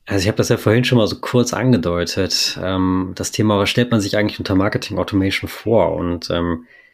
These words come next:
da möchte ich jetzt auch gar nicht sagen, dass das bei uns so der Fall war. Also man, man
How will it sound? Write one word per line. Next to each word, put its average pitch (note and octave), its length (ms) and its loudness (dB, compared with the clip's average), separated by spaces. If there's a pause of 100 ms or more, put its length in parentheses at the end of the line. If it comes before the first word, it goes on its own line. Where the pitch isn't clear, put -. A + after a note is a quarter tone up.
(380)
da G#2 100 -4
möchte G2+ 160 0
ich - 60 -8
jetzt - 120 -4
auch F#2+ 100 -2
gar F#2 140 -2
nicht F#2+ 120 -2
sagen, F#2+ 200 4
dass F2+ 120 -2
das - 140 -4
bei F#2+ 120 -2
uns G#2 140 0
so B2 80 2
der G#2+ 100 4
Fall G#2 320 2
war. G#2+ 160 4
Also F#2+ 180 2
man, F2 300 -2 (120)
man E2+ 300 -10